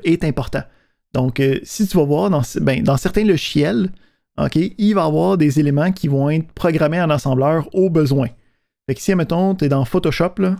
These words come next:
ok, puis tu regarderais le code de Photoshop, pas que tu peux regarder le code de Photoshop, là, il est propriétaire, il est pas libre, maudit Photoshop, mais, euh, à l'intérieur,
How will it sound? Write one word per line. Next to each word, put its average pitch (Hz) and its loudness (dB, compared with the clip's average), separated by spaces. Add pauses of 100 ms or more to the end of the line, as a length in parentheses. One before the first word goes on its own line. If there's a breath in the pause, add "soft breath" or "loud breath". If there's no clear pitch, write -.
ok, 147 -2
puis 160 -2 (1400 soft breath)
tu - -2
regarderais 147 4
le 160 2
code 143 0
de 143 2
Photoshop, 143 0 (120)
pas 165 -2
que 151 -2
tu - -14
peux 160 0
regarder 139 0
le 139 -2
code 139 -2
de 131 2
Photoshop, 135 -2
là, 175 0
il 135 0
est 120 2
propriétaire, 131 0
il 160 2
est 127 0
pas 139 0
libre, 160 2 (240)
maudit 135 0
Photoshop, 143 0 (640 soft breath)
mais, 160 0 (100)
euh, 127 -2 (1400)
à 156 0
l'intérieur, 151 0